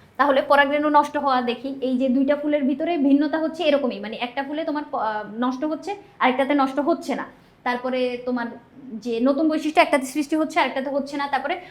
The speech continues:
পরাগায়ন নিশ্চিত হয়, একটাতে হচ্ছে তোমার পরাগায়ন একদম মাস্ট হবে, কারণ স্বপরাগায়নের ক্ষেত্রে কাছাকাছি অবস্থান করতেছে, এখানে তোমার গর্ভমুণ্ডটা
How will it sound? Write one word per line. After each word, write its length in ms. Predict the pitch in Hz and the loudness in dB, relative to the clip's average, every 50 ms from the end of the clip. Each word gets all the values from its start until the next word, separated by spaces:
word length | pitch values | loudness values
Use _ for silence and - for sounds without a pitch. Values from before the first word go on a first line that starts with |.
| - _ | -18 _
পরাগায়ন 420 | - 285 294 294 294 311 320 330 330 | 0 2 4 4 4 4 4 4 2
নিশ্চিত 380 | 339 349 349 - - 285 - | 2 0 -2 -2 -4 -4 -2
হয়, 120 | 254 214 190 | 0 0 0
একটাতে 320 | 208 240 - 285 277 320 | 0 0 0 0 -2 0
হচ্ছে 200 | 330 320 320 381 | -4 -4 -4 -4
তোমার 300 | - 320 285 294 294 285 | -2 0 0 2 0 0
পরাগায়ন 440 | 285 285 285 277 277 277 294 302 302 | 2 2 2 4 4 4 2 2 2
একদম 360 | 247 262 269 254 254 330 330 | 2 2 0 0 -2 -2 -2
মাস্ট 320 | 320 285 269 269 269 - - - | 2 4 4 2 2 -2 0 0
হবে, 200 | 294 269 247 226 | 2 4 4 4
কারণ 280 | - 247 254 285 339 349 - - - - - | 4 4 2 2 0 -2 -4 -10 -18 -20 2
স্বপরাগায়নের 600 | - 370 349 349 339 311 294 269 254 247 233 233 | 4 6 6 8 6 6 6 6 4 4 2 2
ক্ষেত্রে 280 | 240 269 - - 190 | 0 -2 -2 -2 -2
কাছাকাছি 400 | 185 269 285 294 339 381 370 370 | 2 2 2 2 2 0 4 4
অবস্থান 320 | 330 302 302 - 320 302 285 | 4 4 2 0 0 2 2
করতেছে, 320 | 285 285 254 254 247 262 | 2 0 0 -2 0 0
এখানে 240 | 247 262 277 269 269 | 0 0 0 -2 0
তোমার 220 | 269 262 262 254 | 0 -2 -2 0
গর্ভমুণ্ডটা 680 | 240 247 247 247 277 277 285 285 277 277 294 285 330 349 | 2 2 4 4 4 4 6 4 4 2 2 0 0 -2